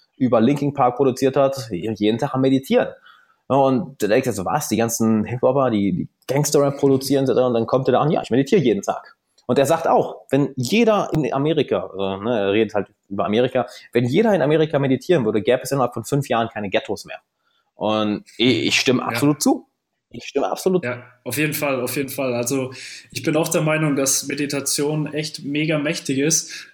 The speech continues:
Speaker 2: Ähm, ich hab letztens, du kennst es sicher auch von, äh, äh, von Timothy Ferriss, das Tools der Mentoren gelesen.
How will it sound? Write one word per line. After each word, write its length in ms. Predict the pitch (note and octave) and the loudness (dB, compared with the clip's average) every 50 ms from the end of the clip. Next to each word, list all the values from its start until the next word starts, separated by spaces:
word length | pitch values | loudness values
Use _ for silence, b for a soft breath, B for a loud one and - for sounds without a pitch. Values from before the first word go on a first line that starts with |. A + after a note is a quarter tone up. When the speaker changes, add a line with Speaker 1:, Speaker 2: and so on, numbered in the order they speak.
| _ - | _ -10
Speaker 2:
Ähm, 560 | A2 A#2+ B2 B2 B2 B2+ C3+ C3 C3 A#2 B2 - | -6 -4 -4 -2 -2 -2 0 0 0 -2 -4 -4
ich 220 | D3 - - - | -4 -2 -2 -2
hab 240 | E3+ E3+ - - - C3+ | -2 -4 -6 -10 -8 -4
letztens, 540 | C3+ D3 F3+ F3+ - - G3+ G3+ F#3+ E3+ | -2 -2 0 0 0 0 0 2 2 2
du 100 | - D#3 | 0 0
kennst 220 | D3+ F3 F3 - - | 0 0 0 2 2
es 80 | D3+ | 2
sicher 280 | - E3 D#3+ D#3+ D3+ B2+ | 0 0 0 0 0 0
auch 200 | B2 C#3+ E3+ F3+ | 2 0 0 -2
von, 480 | - - D3+ C#3+ C#3 C#3 C#3 C#3 C3+ C3+ | -2 -2 -2 0 0 0 0 0 0 0
äh, 40 | B2+ | -2
äh, 760 | A#2+ B2 B2+ B2+ B2 B2+ B2 A#2 A#2 A#2 B2 A#2+ B2 A#2+ A#2+ | -2 -4 -4 -4 -4 -4 -6 -6 -8 -6 -6 -6 -6 -6 -6
von 460 | - - C3+ B2+ B2+ B2+ B2 A#2+ - | -6 -6 -4 -2 -2 -2 -4 -4 -4
Timothy 380 | - F3 F#3+ F#3+ F#3 F#3 F3+ E3 | -2 0 2 2 2 2 0 0
Ferriss, 600 | - - C#3+ C#3+ D#3 E3 D#3+ F3 F3+ - - - | 0 0 0 2 2 4 2 2 2 2 0 -2
das 240 | - - - - - | -2 -2 -2 -2 0
Tools 320 | - F#3 G3+ G#3+ - - | 0 0 2 2 0 2
der 140 | - E3+ D#3+ | 2 2 2
Mentoren 460 | D3+ C#3+ C3+ - D#3+ D#3+ F3 F3 D3+ | 2 2 0 -2 -4 -2 -2 -2 -2
gelesen. 520 | C#3 B2+ C3 C3+ C#3+ - G3+ A3 G#3 - | -2 0 0 0 -2 -2 -2 -4 -6 -4